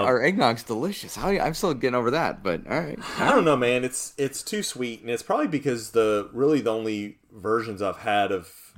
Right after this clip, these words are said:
Speaker 1: eggnog were the alcoholic versions,
Speaker 2: Mm-hmm.
Speaker 1: and I just don't do. I love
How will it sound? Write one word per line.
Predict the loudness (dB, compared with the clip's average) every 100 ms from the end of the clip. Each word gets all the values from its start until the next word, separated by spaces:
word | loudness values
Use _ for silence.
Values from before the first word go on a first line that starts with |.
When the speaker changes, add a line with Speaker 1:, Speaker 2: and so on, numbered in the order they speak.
| -12
Speaker 1:
eggnog | -8 -6 -2 -2 -2
were | -6
the | -8 -6
alcoholic | -4 -2 0 0 -2
versions, | -4 -4 -4 -8 -8 -10 -8 -6
Speaker 2:
Mm-hmm. | -6 -6
Speaker 1:
and | -4 -4 2
I | 0
just | 2 -4 -2
don't | -2 0 -2 -6 -12 -20 -20 _ _ _ -12
do. | -12 -12 _ _
I | 4 6
love | 6 4 4 8 8 6 4 -12 -20